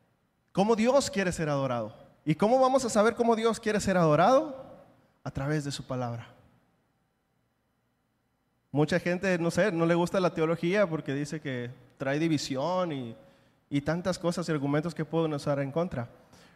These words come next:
Pero la teología es la manera en la que nosotros conocemos a Dios. Cuando estudiamos su palabra, conocemos a Dios y lo que Él quiere y espera de nosotros cuando vamos a adorar,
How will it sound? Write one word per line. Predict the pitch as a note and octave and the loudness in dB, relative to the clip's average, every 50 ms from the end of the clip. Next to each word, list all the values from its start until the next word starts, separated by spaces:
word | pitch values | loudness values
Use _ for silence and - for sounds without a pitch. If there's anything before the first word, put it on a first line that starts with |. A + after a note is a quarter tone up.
| _ _ _ | _ _ _
Pero | - E3+ F#3 | 0 2 2
la | F3+ F3 | 2 2
teología | F#3 F3 E3 D#3 - G#3 A3+ A3+ | 0 0 -2 -2 0 0 0 0
es | A3 A3 | 0 0
la | A3 A3+ | -2 0
manera | G#3+ G3+ F#3 G3 G#3+ A#3 | 0 0 0 0 0 0
en | A#3 | 0
la | A3 G3 | 0 0
que | - F3+ | 0 0
nosotros | E3+ E3+ D#3 - G#3+ - A#3+ A3 | 0 0 0 -2 -2 -2 -2 -2
conocemos | - - F#3+ F3 E3+ D#3+ - A3 A#3+ B3+ A#3+ - | -2 0 2 2 2 2 2 2 2 2 2 4
a | G#3+ G3 | 2 2
Dios. | G#3 A#3+ C#4+ C#4 G#3 - | 2 2 2 2 2 2
Cuando | - F#3+ F#3 F3+ | 2 2 2 2
estudiamos | F3 - G3 F#3+ A3 B3+ C#4 D#4+ D#4 D4+ | 2 2 2 4 4 4 4 4 2 2
su | - B3 G#3+ | 2 0 2
palabra, | - F3 D#3+ E3 G3 A#3+ B3+ B3 F#3+ E3 E3 E3 - - - - - _ _ _ _ _ _ _ _ _ _ _ _ _ _ _ _ _ - | 4 4 4 4 4 2 2 0 0 0 0 -2 -4 -10 -18 -20 -20 _ _ _ _ _ _ _ _ _ _ _ _ _ _ _ _ _ -2
conocemos | F3+ F#3 F#3+ G3 G3 - A3+ B3+ C#4+ D4+ C#4 C4+ - | 0 2 2 2 2 4 4 4 4 4 4 4 4
a | F#3+ | 4
Dios | F3+ G3 A3 A#3+ B3+ B3 - A3 | 4 4 6 6 4 4 4 4
y | G#3 | 4
lo | G3+ G3 G3 | 4 4 2
que | F#3+ F#3+ G#3+ | 2 2 2
Él | A#3+ A#3+ G#3 | 2 0 -2
quiere | - G#3 A3+ B3 C4 C4+ A#3+ G#3+ | -2 0 4 4 6 6 4 4
y | G3 F#3 F3 | 4 4 4
espera | F3 E3 - - - G#3 A3+ C4 C4+ B3 A3+ | 4 2 0 -2 0 2 2 4 4 2 2
de | G#3+ F#3+ | 2 4
nosotros | F3+ E3+ - G#3 A3 A3 G#3+ E3+ E3 - | 2 4 4 4 2 4 2 2 0 2
cuando | - F3 F3 F3 D#3 D#3 | 2 2 2 2 2 0
vamos | D#3 E3+ F3+ G3+ A3+ A3+ - A3 | 0 0 0 2 2 0 2 2
a | G3 | 4
adorar, | G3 F3+ E3 D#3+ G3 A3 G3+ - - - - - - | 4 4 4 4 4 2 2 0 -4 -10 -20 -20 -20